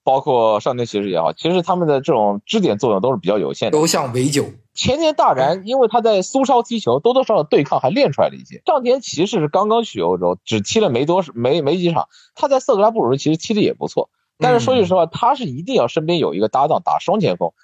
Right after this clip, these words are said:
Speaker 2: 嗯。
Speaker 1: 有一个搭档能够帮他做球、帮他掩护，他才能够发挥的这种类型。
Speaker 2: 嗯。
Speaker 1: 所以说那场比赛，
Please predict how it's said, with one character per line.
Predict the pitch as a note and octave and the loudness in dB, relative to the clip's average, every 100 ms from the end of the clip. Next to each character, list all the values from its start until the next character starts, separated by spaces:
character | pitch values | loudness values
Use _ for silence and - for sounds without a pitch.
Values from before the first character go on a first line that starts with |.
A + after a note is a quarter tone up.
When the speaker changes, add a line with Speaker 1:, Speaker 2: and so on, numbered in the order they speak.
| _ | _
Speaker 2:
嗯。 | - C#3+ | -6 0
Speaker 1:
有 | C#3 | 2
一 | C#3 | 2
个 | G3+ | 2
搭 | G3+ G3+ | 2 2
档 | A3 | 2
能 | C3+ D#3 | 0 0
够 | |
帮 | D3+ E3+ | 0 0
他 | |
做 | D#3+ E3 G#2+ | 0 0 0
球、 | G#2+ | 0
帮 | C3 | 0
他 | E3 | 0
掩 | D3+ F#2 C#2+ | 0 -4 -6
护， | - C#3 | -4 -2
他 | A2+ | -2
才 | - F#2 | -2 -4
能 | F2+ | -2
够 | E2+ | -2
发 | F2+ F2 | 0 0
挥 | F#2+ | 0
的 | F2+ | -2
这 | |
种 | B1+ B1 | -6 -18
类 | B1 | -20
型。 | - _ _ - | -20 _ _ -4
Speaker 2:
嗯。 | D3+ | -2
Speaker 1:
所 | D3 B3 | 2 2
以 | |
说 | C4 C4 - - | 2 0 -2 -2
那 | D4 | 0
场 | - F3+ G3 | 2 0 0
比 | B2+ | -2
赛， | G#2+ C#3 | -2 0